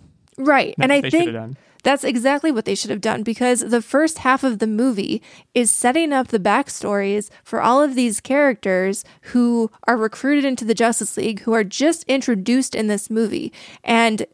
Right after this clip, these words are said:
Speaker 1: Joss Whedon really cut a lot of that, and it really cut down the stakes for why this team is together. And I will say, Cyborg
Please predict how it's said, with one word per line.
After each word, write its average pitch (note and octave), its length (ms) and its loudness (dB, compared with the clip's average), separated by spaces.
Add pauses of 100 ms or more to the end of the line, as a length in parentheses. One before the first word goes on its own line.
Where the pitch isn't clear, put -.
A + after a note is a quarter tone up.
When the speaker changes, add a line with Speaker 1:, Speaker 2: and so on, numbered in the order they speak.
(300)
Speaker 1:
Joss C#4 300 0
Whedon D4+ 280 0
really B3 500 2
cut - 400 0
a A3 40 -2
lot A3 320 2
of B3 180 0
that, G3 280 2
and G#3+ 100 -2
it A3 120 -6
really B3+ 240 0
cut C#4 240 -2
down B3 180 0
the G#3 80 -2
stakes - 460 -2
for G#3+ 160 -4
why G#3 240 2
this A3 160 -2
team A#3 200 -4
is G#3+ 120 -6
together. A3+ 520 0 (320)
And A3 160 0
I A#3 100 4
will D#4 260 2
say, A#3+ 440 2
Cyborg A3+ 680 2